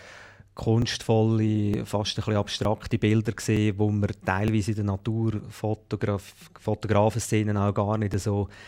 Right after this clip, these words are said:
gern gesehen hat, weil man das eher als moderne Kunst abgetan hat. Äh, vielleicht eben gar nicht als echte Naturfotografie, aber mit dem bin ich jetzt rausgestochen. Das hat, äh, auch die Juroren von diesen Wettbewerb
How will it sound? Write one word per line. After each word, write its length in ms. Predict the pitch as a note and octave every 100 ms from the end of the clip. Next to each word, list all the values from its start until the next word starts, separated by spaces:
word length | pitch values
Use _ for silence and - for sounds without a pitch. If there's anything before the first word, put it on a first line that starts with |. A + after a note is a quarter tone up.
| - -
gern 440 | G#2+ G2+ G#2 G#2
gesehen 280 | - A2 G#2
hat, 160 | A#2 A2
weil 120 | G#2+
man 120 | G#2
das 160 | A2 G2
eher 280 | G#2 A2+ G#2+
als 160 | F#2+
moderne 380 | A2 A2 G#2 G2+
Kunst 420 | - A#2+ B2+ -
abgetan 420 | A#2 - - A#2
hat. 320 | G#2+ G#2+ - - - - - -
Äh, 540 | - G2+ G2 G2 G2 G2
vielleicht 360 | G#2 G2+ -
eben 180 | F2+ G2
gar 220 | G2+ G#2
nicht 280 | G#2 G2 - -
als 160 | -
echte 400 | F#2 F2+ - -
Naturfotografie, 1040 | A2 - G#2+ G#2+ A2 G#2+ - A#2 A2+ G2+ G2+
aber 220 | G2 A2 - - -
mit 200 | A2 G#2
dem 420 | A#2 A#2+ A#2+ A2 - - -
bin 140 | - A2+
ich 80 | G#2+
jetzt 180 | A2+
rausgestochen. 760 | B2+ C#3 C3+ - C3 C3+ - B2
Das 160 | A#2 -
hat, 260 | A2 -
äh, 220 | A2 G#2+
auch 220 | G#2 G#2 G#2
die 120 | A#2
Juroren 400 | G#2+ A2 C3 A#2
von 120 | G#2
diesen 200 | A2 G#2
Wettbewerb 680 | G#2 A2+ - G#2+ G#2 G#2+